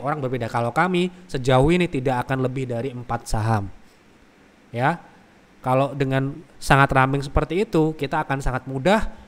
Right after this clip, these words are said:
mengeksekusi, melakukan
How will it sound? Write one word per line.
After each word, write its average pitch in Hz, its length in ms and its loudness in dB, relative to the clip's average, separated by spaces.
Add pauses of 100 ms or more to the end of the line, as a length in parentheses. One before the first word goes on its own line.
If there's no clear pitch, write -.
(140)
mengeksekusi, 165 1120 -2 (720)
melakukan 139 680 2